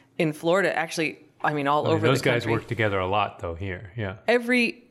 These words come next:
Speaker 1: ultra I've done, Mike has been the timer. I mean, the races down here pick their dates based on when Mike is available.
Speaker 2: That's
Speaker 1: Um,
Speaker 2: good.
Speaker 1: he's doing a,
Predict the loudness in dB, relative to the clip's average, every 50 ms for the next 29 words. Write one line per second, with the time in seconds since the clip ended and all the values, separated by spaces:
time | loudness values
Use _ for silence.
0 | _ _ _ _ 0 0 2 2 2 2 0 0 2 2 0 0 0 -2 -2 0
1 | 0 2 2 0 0 -2 -4 -8 -10 -14 -8 -2 0 0 0 -2 -2 -4 -4 -4
2 | -2 -2 -2 -2 0 -2 -4 -4 -4 -2 -2 -2 0 0 0 0 2 2 4 4
3 | 4 4 2 2 2 2 2 2 2 2 2 2 0 2 2 2 0 0 -2 -2
4 | -4 -4 -4 -2 0 0 0 2 2 0 0 0 0 -2 -4 -2 -2 -2 -2 -2
5 | -4 -4 -2 -2 0 0 0 0 0 -2 -2 -4 -6 -8 -8 -6 -4 -2 -2 -2
6 | -2 -2 -4 -2 -2 -2 -4 -4 -8 -12 -10 -4 -2 -2 0 0 -2 -2 -4 -6
7 | -8 -10 -8 -2 0 0 2 2 2 2 2 2 0